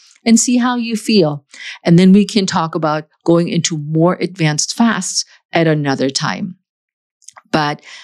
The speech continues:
for right now, baby steps for the win. Now, let's move on to Pilates. Okay?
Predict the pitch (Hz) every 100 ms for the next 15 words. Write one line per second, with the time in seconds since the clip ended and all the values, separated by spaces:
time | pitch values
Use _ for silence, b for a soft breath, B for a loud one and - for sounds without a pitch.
0 | B - 151 170 226 226 240 254 262 -
1 | _ _ _ _ _ 147 147 160 - 160
2 | - - _ - 151 - 175 170 - _
3 | _ _ - B B - 160 b b b
4 | b _ _ 165 214 - 233 233 196 165
5 | 165 160 - 156 147 147 _ _ _ _
6 | _ _ _ _ - - 135 - - -
7 | - - _ _ _ _ _ _ _ _
8 | - 175 165